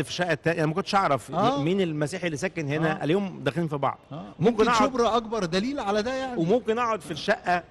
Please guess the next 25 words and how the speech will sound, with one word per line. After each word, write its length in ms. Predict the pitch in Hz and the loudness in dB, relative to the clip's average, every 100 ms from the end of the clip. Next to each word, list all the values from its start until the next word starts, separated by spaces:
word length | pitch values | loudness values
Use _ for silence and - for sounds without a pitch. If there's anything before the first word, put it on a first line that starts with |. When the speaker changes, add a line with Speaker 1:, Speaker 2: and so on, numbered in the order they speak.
| - | -10
Speaker 1:
او 80 | 151 | -8
فوق، 260 | 131 220 208 | 0 0 2
وفجاه 300 | 175 233 208 | 0 2 0
في 80 | 170 | 2
الاخر 240 | 233 190 | 0 0
ان 140 | 185 | -4
مش 140 | 180 151 | -6 -4
شقه 220 | 202 208 | -4 -4
الناس 260 | 175 196 190 | -4 -4 -4
اللي 100 | 208 | 0
انا 100 | 202 | 0
بزورهم 340 | 160 214 165 156 | 2 4 4 4
Speaker 2:
<laughs> 60 | |
أيوة. 120 | 156 | 4
Speaker 1:
يعني، 120 | - 160 | 4 4
دي 60 | |
ناس 120 | 208 | 2
Speaker 2:
أيوة. 220 | 185 202 170 | 4 2 2
Speaker 1:
التانيين، 440 | 160 156 170 185 | 0 0 0 0
Speaker 2:
أيوة. 240 | 156 180 151 139 | 2 0 0 0
Speaker 1:
وهم 220 | 220 196 | 2 2
قاعدين 240 | 160 202 | 0 0
عند 220 | 147 131 | -2 -2
بعض. 200 | 123 120 | -4 -2
Speaker 2:
صحيح. 320 | 123 143 165 | 0 0 -2